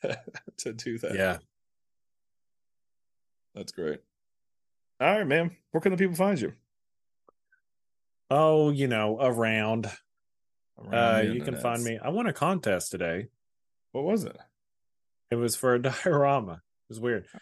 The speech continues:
Speaker 1: Oh,
Speaker 2: This
Speaker 1: hell
Speaker 2: guy
Speaker 1: yeah.
Speaker 2: makes these animated dioramas. So they're, like, really flat colors and stuff like that. And he had one, he was like, "I can't sell this one, so I'm gonna give it away."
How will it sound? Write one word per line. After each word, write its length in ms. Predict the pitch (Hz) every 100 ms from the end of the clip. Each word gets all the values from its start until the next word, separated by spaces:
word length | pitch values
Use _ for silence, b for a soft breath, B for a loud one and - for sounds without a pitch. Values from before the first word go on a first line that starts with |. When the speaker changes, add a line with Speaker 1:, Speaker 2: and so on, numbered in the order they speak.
| -
Speaker 1:
Oh, 140 | -
Speaker 2:
This 100 | 160
Speaker 1:
hell 80 | 180
Speaker 2:
guy 100 | 147
Speaker 1:
yeah. 60 | 151
Speaker 2:
makes 300 | 143 127 -
these 240 | 117 107
animated 720 | 107 127 135 127 117 107 95 95 _ _
dioramas. 640 | 113 104 95 92 82 71 -
So 160 | 101
they're, 160 | 95 98
like, 220 | 92 90
really 280 | 107 123 120
flat 400 | 107 117 107 98
colors 420 | - 101 98 92
and 80 | 95
stuff 280 | - 101 95
like 160 | 90 82
that. 240 | 92 87 - _ _ _ _ _ _ _ _ - B B B B
And 120 | - 110
he 60 |
had 160 | 117 113
one, 180 | 113 107
he 80 |
was 160 | 104 98
like, 160 | 101 104
"I 40 |
can't 260 | 101 135 127
sell 240 | - 123
this 200 | 113 107
one, 180 | 117 107
so 100 | 98
I'm 60 | 107
gonna 160 | 104 98
give 220 | 95 104
it 60 |
away." 380 | 98 92 85 78